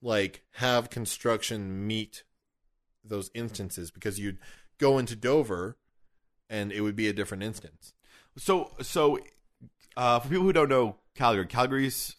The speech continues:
Speaker 2: and a lot of places, but Calgary specifically, I feel is very heavily that. It's set up into very distinct subdivisions.
Speaker 1: Yeah.
Speaker 2: Like,
Speaker 1: Yeah.
Speaker 2: very distinct. Like, there are
Speaker 1: Yeah.
Speaker 2: lines drawn where your subdivision
Speaker 1: It's, it's a grid, and basically the only thing that breaks that is once you're in suburbia.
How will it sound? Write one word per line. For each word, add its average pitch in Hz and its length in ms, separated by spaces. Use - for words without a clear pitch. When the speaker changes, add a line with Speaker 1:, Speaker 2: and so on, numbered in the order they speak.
Speaker 2:
and 92 160
a 90 40
lot 87 180
of 82 80
places, 82 300
but 95 100
Calgary 113 220
specifically, 87 500
I 80 120
feel 95 260
is 85 100
very 92 360
heavily 85 260
that. 80 140
It's 95 140
set 117 180
up 104 100
into 95 180
very 110 380
distinct 101 380
subdivisions. 80 800
Speaker 1:
Yeah. 107 200
Speaker 2:
Like, 92 100
Speaker 1:
Yeah. 90 120
Speaker 2:
very 113 320
distinct. 85 420
Like, 82 80
there 95 120
are 92 80
Speaker 1:
Yeah. 90 100
Speaker 2:
lines 92 420
drawn 85 340
where 85 120
your 82 120
subdivision 85 640
Speaker 1:
It's, 82 260
it's 139 180
a 135 80
grid, 117 500
and 104 260
basically 113 360
the 110 140
only 107 220
thing 107 180
that 98 180
breaks 98 300
that 139 420
is 95 280
once 98 220
you're 104 100
in 95 140
suburbia. 78 540